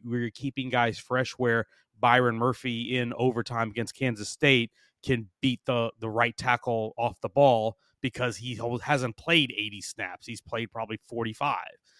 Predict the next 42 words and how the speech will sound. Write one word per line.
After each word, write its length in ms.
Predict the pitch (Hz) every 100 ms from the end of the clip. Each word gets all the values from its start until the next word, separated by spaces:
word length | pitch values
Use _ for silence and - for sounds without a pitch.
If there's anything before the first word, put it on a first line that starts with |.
| _ _
And 180 | 131 131
so 520 | - 135 127 127 123 -
that's 300 | 135 156 -
part 300 | - 185 143
of 100 | 120
it. 120 | 139
But 120 | 190
also 400 | 180 196 - 175
it 140 | 160 160
was 160 | 147
a 60 | 131
culture 380 | - 165 - 123
thing 240 | 120 110
too, 260 | 135 151 120
because 520 | 117 131 123 123 113 _ _ _ _ _ -
I 140 | 127
think 280 | - 147 120
you 140 | 135 131
had 460 | 120 127 127 127 - _ _ _ _ -
a 80 | 147
lot 240 | 147 170
of 100 | 147
veterans 440 | 117 139 147 123
on 160 | 120 117
that 160 | 110 107
team, 280 | 127 120
and 100 | 117
Murphy's 380 | 117 127 - 113
one 160 | 113 120
of 100 | 113
'em, 80 | 120
T'Vondre 500 | 120 104 107 101 95
Sweat's 360 | - 131 -
one 140 | 123 117
of 120 | 107
'em, 180 | 113 104
Jordan 360 | 113 104 92
Whittington. 640 | 110 123 117 107 123 113 110 _ _ _ -
There's 140 | 160
a 60 | 156
lot 260 | 151 175
of 100 | 240